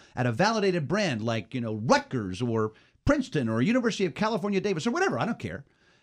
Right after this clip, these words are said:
And we have this epaulette and a uniform. And so I think what, um, folks like our, our buddy Tom at, at Everfi is doing a fabulous job, but a wide variety of other companies are showing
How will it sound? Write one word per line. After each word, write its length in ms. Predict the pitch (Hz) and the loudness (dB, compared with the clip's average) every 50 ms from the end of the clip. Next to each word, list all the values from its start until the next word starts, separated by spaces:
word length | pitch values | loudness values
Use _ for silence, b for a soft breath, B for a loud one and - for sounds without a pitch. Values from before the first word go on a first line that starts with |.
| b | b
And 160 | - 143 156 | -2 0 2
we 140 | 170 226 196 | 2 2 2
have 160 | 160 147 151 | 2 0 0
this 160 | 160 156 - 151 | -2 -2 -2 -2
epaulette 300 | 135 135 - 117 113 107 | -4 -4 -4 -6 -6 -4
and 60 | 139 | -4
a 40 | 175 | -4
uniform. 420 | 226 226 156 - 117 101 92 - - | -2 -4 -4 -4 -6 -6 -6 -6 -8
And 100 | 117 - | -8 -4
so 100 | 151 143 | -4 -4
I 60 | 139 | -4
think 280 | 127 - 214 220 156 - | -2 -2 -4 -4 -4 -4
what, 300 | 156 151 139 131 - - _ _ | -2 -2 -2 -2 -6 -14 _ _
um, 240 | 120 123 117 113 110 | -2 0 0 0 0
folks 320 | - - 160 156 139 - 139 | 0 0 -2 -2 0 -2 -2
like 120 | 127 - 104 | -2 0 -2
our, 120 | 101 104 - | -2 -2 -2
our 100 | 101 95 | -4 -2
buddy 240 | 92 127 135 139 123 | 0 0 0 0 0
Tom 320 | 127 135 131 139 139 123 | 0 -2 -2 0 0 -2
at, 80 | 107 - | -2 -2
at 140 | 107 107 110 | -2 -2 -2
Everfi 400 | 131 139 160 139 - 131 131 127 | 0 0 -2 -2 -2 0 0 0
is 60 | - | 0
doing 160 | 117 107 95 | -2 -4 -4
a 20 | |
fabulous 420 | - - 165 165 170 143 135 120 107 | -6 -6 -4 -4 -2 -2 -2 -2 -2
job, 220 | - 127 107 107 | -2 -4 -2 -2
but 80 | 165 165 | 0 0
a 20 | |
wide 400 | 175 196 240 285 294 302 285 214 | 0 2 2 4 4 4 4 4
variety 240 | 165 160 147 135 131 | 4 2 2 2 2
of 60 | 123 | 2
other 100 | 127 117 | 0 0
companies 400 | 110 - 143 127 - 117 107 101 | 0 0 -2 -2 0 -2 -2 -2
are 80 | 120 113 | -2 -2
showing 400 | - - 165 147 143 135 123 | -2 0 0 2 2 2 0